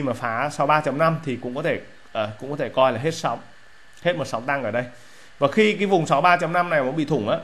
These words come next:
thì nó sẽ rất là nguy hiểm đó các anh chị. Nó chắc chắn là nó sẽ đi về vùng năm mươi lăm, thậm chí sâu hơn nó có thể đi về vùng năm mươi. Đấy, bởi vì các anh chị đều hiểu một cái mô hình đó là mô hình sóng hồi. Thì, ờ, thường thường là ở đoạn này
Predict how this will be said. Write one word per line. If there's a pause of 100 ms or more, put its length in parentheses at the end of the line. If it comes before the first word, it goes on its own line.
(120)
thì (240)
nó
sẽ
rất
là
nguy
hiểm
đó
các
anh
chị. (380)
Nó (160)
chắc
chắn
là
nó
sẽ
đi
về
vùng
năm
mươi
lăm, (260)
thậm
chí
sâu
hơn
nó
có
thể
đi
về
vùng
năm
mươi. (460)
Đấy,
bởi
vì (760)
các
anh
chị
đều
hiểu
một
cái
mô
hình
đó
là
mô
hình
sóng
hồi. (540)
Thì,
ờ,
thường
thường
là
ở
đoạn
này